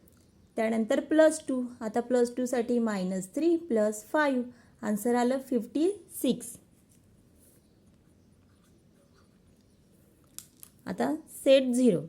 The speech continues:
ट्वेंटी फोर, ट्वेंटी फोर प्लस फिफ्टी टू, प्लस फिफ्टी आणि टूसाठी मायनस थ्री प्लस फाईव्ह,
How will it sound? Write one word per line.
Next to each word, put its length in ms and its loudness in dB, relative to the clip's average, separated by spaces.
ट्वेंटी 480 6
फोर, 420 2
ट्वेंटी 440 2
फोर 520 2
प्लस 340 2
फिफ्टी 420 2
टू, 220 2
प्लस 500 2
फिफ्टी 480 2
आणि 200 4
टूसाठी 640 0
मायनस 600 0
थ्री 220 2
प्लस 460 2
फाईव्ह, 420 -2